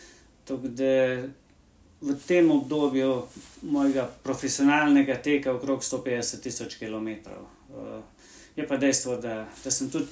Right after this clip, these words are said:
pred triindvajsetim letom že smo nekaj tekel, eh, tudi zdaj še nekaj se ukvarjam, tako da, eh, bo potrebna že,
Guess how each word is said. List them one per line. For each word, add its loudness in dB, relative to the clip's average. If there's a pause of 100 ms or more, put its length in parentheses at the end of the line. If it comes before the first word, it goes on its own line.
(100)
pred 4
triindvajsetim 4
letom 2
že 2
smo -2
nekaj -2
tekel, -4
eh, -6 (680)
tudi 0
zdaj 2
še -4
nekaj -4
se -4
ukvarjam, -6
tako -16
da, -10
eh, -16 (1200)
bo -14
potrebna -6
že, -6